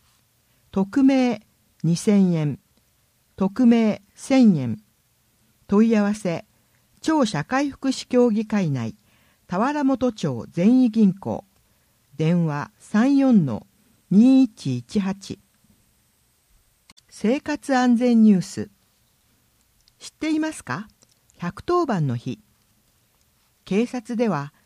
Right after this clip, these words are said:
百番通報の適切な利用を促進するため、毎年一月十日を百番の日と定め、百番通報の適切な利用を呼びかけています。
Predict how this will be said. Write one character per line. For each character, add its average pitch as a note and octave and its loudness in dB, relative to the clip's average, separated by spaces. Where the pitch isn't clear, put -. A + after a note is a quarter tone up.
百 - -8
番 D#4 -2
通 D#4 -2
報 F3+ -2
の A#2+ -6
適 E3 -8
切 C#4+ -6
な C4+ 0
利 E3+ -2
用 B3 4
を C4 -2
促 - -8
進 A#3+ 0
す G#3+ -6
る G#3+ 0
た G3 -4
め、 F3 -4
毎 G#3+ -2
年 G#3+ -4
一 C4 -6
月 D4 -8
十 B3 -2
日 A3 -4
を G#3 -6
百 - -10
番 E3 -2
の A#2+ -4
日 D#3+ -10
と E3 -6
定 E3+ -4
め、 C3+ -6
百 D4+ -6
番 D4 -6
通 D4 -6
報 G3+ -4
の B2 -6
適 - -8
切 D4 -6
な C#4+ -2
利 F3 0
用 A#3 2
を A3 -4
呼 D3 -2
び G#3+ -4
か C#4+ -6
け - -6
て G#3+ -8
い B2+ -2
ま A#2 -4
す。 - -20